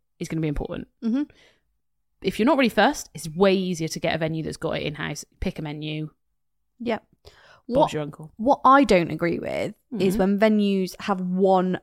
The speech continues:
Speaker 2: outside caterer that everyone has to use.
Speaker 1: Yeah, that's not an outside.
Speaker 2: That's not an outside
Speaker 1: Yeah.
Speaker 2: caterer. Like, I think
Speaker 1: That's in-house.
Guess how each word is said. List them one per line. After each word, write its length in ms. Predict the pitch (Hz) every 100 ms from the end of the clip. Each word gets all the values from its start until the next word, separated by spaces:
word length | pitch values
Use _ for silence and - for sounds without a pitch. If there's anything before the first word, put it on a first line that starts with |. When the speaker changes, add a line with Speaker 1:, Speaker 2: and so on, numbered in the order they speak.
| _ _ -
Speaker 2:
outside 440 | 285 254 - 165
caterer 480 | - 160 - 156 160
that 180 | 127 - _ -
everyone 280 | 196 185 170
has 160 | 170 -
to 100 | 175
use. 420 | 170 190 302 - -
Speaker 1:
Yeah, 180 | 226 190
that's 160 | 180
not 140 | 208 185
an 60 |
outside. 260 | 170 160 175
Speaker 2:
That's 160 | 226
not 140 | 240 151
an 60 |
outside 220 | 202 - 185
Speaker 1:
Yeah. 60 | 160 180
Speaker 2:
caterer. 240 | - 104
Like, 160 | 95 -
I 60 | -
think 400 | - 196 - - - _
Speaker 1:
That's 140 | - 165
in-house. 500 | 165 151 147 -